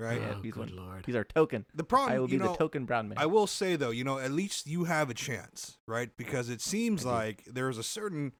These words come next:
Speaker 1: there are certain people who just don't have a chance no matter what.
Speaker 3: Yeah.
Speaker 1: Right? And, uh, I, I, you know, I, as much as I want to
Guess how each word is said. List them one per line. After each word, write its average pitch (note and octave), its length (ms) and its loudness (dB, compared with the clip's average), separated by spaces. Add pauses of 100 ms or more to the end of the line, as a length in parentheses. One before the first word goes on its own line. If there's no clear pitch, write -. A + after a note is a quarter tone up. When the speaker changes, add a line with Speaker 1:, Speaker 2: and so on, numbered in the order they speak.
(340)
Speaker 1:
there F#3 180 2
are E3 60 6
certain F3 300 0
people D3+ 300 -2
who C3 120 -2
just C3+ 220 -6
don't C#3 160 0
have C#3 160 2
a A2 40 -4
chance - 380 -2
no A#2 100 -4
matter G#2 280 -2
what. F2 240 -6 (560)
Speaker 3:
Yeah. G2+ 300 -6 (220)
Speaker 1:
Right? A#2+ 380 0
And, B2 320 0
uh, A#2+ 420 0
I, B2+ 280 -4
I, B2+ 100 -8
you C#3+ 140 0
know, C3 100 4
I, C3 140 0 (320)
as C#3 180 -2
much F#3 220 0
as D3+ 100 -4
I C#3+ 220 2
want C#3+ 320 2
to A#2 420 -6